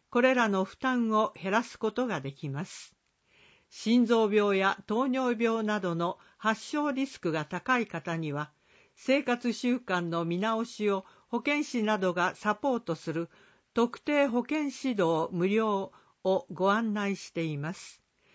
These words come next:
また、受診状況や結果については、健康保持増進と医療費適正化に向けた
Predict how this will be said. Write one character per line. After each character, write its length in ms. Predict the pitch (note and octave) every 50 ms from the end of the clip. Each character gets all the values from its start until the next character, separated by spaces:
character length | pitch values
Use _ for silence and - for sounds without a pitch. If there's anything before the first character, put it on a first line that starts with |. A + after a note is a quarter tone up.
| _ _ _ _ _ _ -
ま 160 | G#3 A#3+ A#3+
た、 160 | - B3+ B3+
受 200 | A#3+ G3 G#3+ A#3
診 320 | A#3 - E4 E4 D#4 D4 C#4
状 200 | C#4+ C#4 C#4+ B3+
況 300 | - - F3+ E3+ E3+ E3
や 180 | E3 D#3+ D#3+ -
結 240 | - F#3 F3+ - _
果 120 | - C4 B3+
に 160 | A#3 A#3+ A#3+
つ 180 | - - A3+
い 80 | G#3+ G3+
て 200 | G3+ - D#3+ D#3+
は、 220 | D#3 D#3+ E3 F3 _ _ - - - _ _ -
健 180 | - B3 B3 A#3+
康 340 | A#3+ - B3 A#3 A#3 A3+
保 180 | A3 G#3 A3+ G#3+
持 320 | F3+ F#3+ F#3+ G3 F#3 -
増 220 | E3 F#3+ G#3+ A3+ C4
進 300 | - - A3+ A3 G#3+ G3+
と 280 | - - G#3 G3+ G3+ - - - - -
医 140 | - G#3+ A3
療 280 | G#3+ C4+ C4+ B3 B3 B3
費 320 | - - F#3+ F#3+ G3+ - - _
適 220 | - G#3+ A3 A3+ -
正 260 | - - D#4 D4+ C4+
化 140 | - C4 B3+
に 160 | A#3 A#3 A3+
向 120 | G#3 G#3+
け 180 | G3+ - A3+ A#3+
た 260 | - - G#3 G#3 G3+